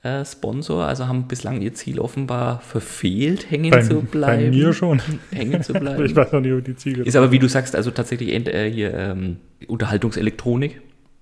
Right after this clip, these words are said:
Speaker 1: aus
Speaker 2: Mhm.
Speaker 1: Fernost. Was denn noch?
Speaker 2: Ja,
Speaker 1: An, an was
Speaker 2: ähm,
Speaker 1: erinnerst du dich möglicherweise noch?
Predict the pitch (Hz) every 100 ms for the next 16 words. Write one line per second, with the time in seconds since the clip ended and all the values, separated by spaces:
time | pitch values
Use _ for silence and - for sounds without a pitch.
0 | - 180 - 143 135 175 208 - - _
1 | _ _ _ _ _ _ _ _ _ _
2 | _ 98 - 92 143 - - 131 131 -
3 | - _ - 135 127 135 139 139 123 -
4 | 196 160 123 113 123 113 107 117 165